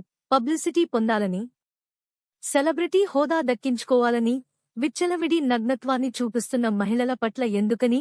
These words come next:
నోరు మెదపవు? తమ ఆడబిడ్డలు ఈ విధంగా నగ్నత్వ ప్రదర్శన చేస్తున్నప్పుడు ఎందుకని అడ్డు చెప్పడం లేదు? ఏం ఆశించి ప్రోత్సహిస్తున్నారు?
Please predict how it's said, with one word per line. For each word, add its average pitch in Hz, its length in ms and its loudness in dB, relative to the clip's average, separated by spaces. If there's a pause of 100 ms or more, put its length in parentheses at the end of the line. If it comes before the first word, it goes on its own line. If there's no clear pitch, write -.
నోరు 240 340 0
మెదపవు? 220 540 -2 (1040)
తమ 269 140 2 (160)
ఆడబిడ్డలు 277 640 2
ఈ 247 200 0
విధంగా 240 440 2
నగ్నత్వ 247 560 0
ప్రదర్శన 269 500 0
చేస్తున్నప్పుడు 233 760 0
ఎందుకని 233 600 2
అడ్డు 214 200 0
చెప్పడం 214 440 -2
లేదు? 185 300 -2 (1080)
ఏం 320 220 0
ఆశించి 269 500 -2
ప్రోత్సహిస్తున్నారు? 254 1000 0